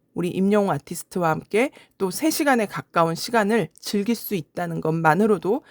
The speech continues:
정말 너무나 기다려지는 시간이고요. 저도 이제 다음 주에는 겉돌이를 하고 일요일은 생중계로 집에서 우리 임영웅 아티스트의 콘서트를 즐길 예정입니다.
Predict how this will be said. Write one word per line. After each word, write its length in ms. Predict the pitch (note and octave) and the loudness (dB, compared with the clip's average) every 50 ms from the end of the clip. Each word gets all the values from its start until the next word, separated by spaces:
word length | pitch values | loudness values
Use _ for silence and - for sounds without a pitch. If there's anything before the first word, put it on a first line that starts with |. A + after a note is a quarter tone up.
| - _ | -20 _
정말 400 | - - E3+ E3+ F3 F3 E3+ E3+ | -12 -10 -8 -6 -4 -6 -4 -2
너무나 440 | D#3+ E3 G#3 A#3+ B3 G#3 E3 D#3 - _ | -2 0 0 2 2 2 0 -2 -4 _
기다려지는 880 | - - - D#3+ F#3+ F#3+ F#3 F#3 F3 E3 _ _ - - - F#3+ F#3 F3 | -14 -8 -4 -2 0 0 0 0 -4 -6 _ _ -12 -6 -4 -4 -4 -4
시간이고요. 680 | F#3 - A#3 A#3+ A#3 A#3 G#3 E3+ - D#3 D#3+ G3+ B3+ C4+ _ _ _ _ _ | -4 -4 -2 0 0 0 -2 -4 -4 -2 0 0 -2 -2 _ _ _ _ _
저도 260 | - G#3 G3 G3 G#3 | -2 0 2 4 2
이제 140 | F#3+ G3 F3+ | 2 2 -2
다음 340 | - - F#3+ G3+ A#3 B3 B3 | -4 0 2 2 2 2 0
주에는 580 | - G#3 G3 F3+ F3 F3+ F#3 G3 F#3+ D#3+ D3+ - _ _ _ _ _ _ _ _ _ _ _ _ | -2 -4 -4 -2 -2 -2 -2 -2 -2 -2 -4 -8 _ _ _ _ _ _ _ _ _ _ _ _
겉돌이를 760 | - - G#3 - - C#4 C4 A#3 A3 G3+ F#3+ F3+ E3 F#3 F#3 G#3 | 2 2 2 2 2 -2 0 0 0 0 0 0 0 0 -2 -2
하고 440 | - - D#4 - - C#4 G4 - _ _ _ | 0 -2 -2 -2 -2 -2 -2 -4 _ _ _
일요일은 640 | - C4+ D4+ D#4+ D4+ C4 G3 F#3 G#3+ A3+ G#3 E3 - - _ _ _ _ _ _ _ _ _ _ _ | -2 0 2 4 4 4 4 4 2 2 2 0 -4 -10 _ _ _ _ _ _ _ _ _ _ _
생중계로 720 | - - F4 E4+ E4+ - - D4 A#3 F3 D#3+ D3+ - F3 _ _ _ - | -8 -6 -4 -4 -2 -2 -2 2 2 2 2 2 -2 -6 _ _ _ -14
집에서 560 | - - E3+ G3 F#3 - G3+ F#3 G#3 D#4+ - _ _ _ - | -6 -2 0 0 0 2 0 0 0 0 -2 _ _ _ -6
우리 180 | - F#3 G3 | -4 -2 0
임영웅 260 | F3+ G3 A3 A#3 G#3+ E3 | 2 2 4 4 4 2
아티스트의 520 | C#3+ - - - - - - - G#3 F#3+ | 0 -4 -6 -14 -16 -10 -6 -4 -4 -4
콘서트를 600 | - - D4+ E4 E4 D#4 D4+ - G3 E3+ E3 D#3+ | -4 -4 -4 -2 -2 -2 -2 -4 -8 -6 -8 -8
즐길 460 | - - - F#3+ F#3 E3+ G#3 G3 F3 | -8 -6 -4 -4 -2 0 0 0 2
예정입니다. 800 | E3+ F#3 F#3+ A#3 A3+ G#3 E3 D#3+ E3 D3 - D3 D3 D#3 E3 | 2 2 4 4 2 2 0 -4 -6 -4 -4 -2 -2 -4 -6